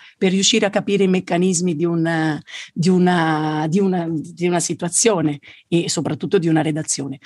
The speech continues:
Per cui no, non c'ero io, non scrivevo ancora in quegli anni, ho cominciato a scrivere non tanto dopo, nel novanta,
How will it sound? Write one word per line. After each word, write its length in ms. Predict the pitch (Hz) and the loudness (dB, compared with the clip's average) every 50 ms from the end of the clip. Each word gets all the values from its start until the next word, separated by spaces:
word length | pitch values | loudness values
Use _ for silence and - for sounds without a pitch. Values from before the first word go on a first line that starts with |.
| - - - | -20 -8 -2
Per 160 | - 208 202 | -2 0 2
cui 340 | 208 269 262 220 180 180 - - | 4 4 4 4 2 0 0 0
no, 240 | 185 202 208 190 175 | 2 2 2 4 4
non 140 | 170 190 202 | 2 2 2
c'ero 320 | 208 - 233 233 214 196 | 2 0 0 2 2 2
io, 140 | 190 180 180 | 2 0 0
non 100 | 175 185 | 0 0
scrivevo 400 | 185 - - 196 196 196 190 190 | -2 -2 0 0 2 2 2 0
ancora 400 | 185 190 180 - 180 170 170 180 | -2 -4 -4 -4 -4 -2 -2 -2
in 100 | 190 190 | -2 -2
quegli 240 | - 170 170 165 165 | -2 -2 -2 0 0
anni, 180 | 175 196 226 247 | 0 2 0 0
ho 60 | 240 | 0
cominciato 440 | - 185 180 175 165 220 220 - 190 | -2 -4 -4 -2 -2 -2 -4 -4 -6
a 40 | |
scrivere 520 | 185 - - 226 247 262 277 285 302 320 320 - - - - - _ | -6 -6 -2 0 0 2 2 2 0 0 -2 -6 -12 -20 -20 -20 _
non 220 | - 330 359 359 - | 0 0 0 2 0
tanto 280 | - 180 180 165 185 | 0 -2 0 -2 -2
dopo, 440 | 165 170 165 160 - 175 175 175 185 - _ | -2 -2 -2 -2 -4 -6 -6 -6 -8 -12 _
nel 220 | - 190 196 202 202 | 0 0 2 2 2
novanta, 760 | 202 196 180 196 185 185 190 190 196 185 240 254 330 359 | 2 2 2 2 2 0 0 -2 -2 -2 -2 0 -2 -2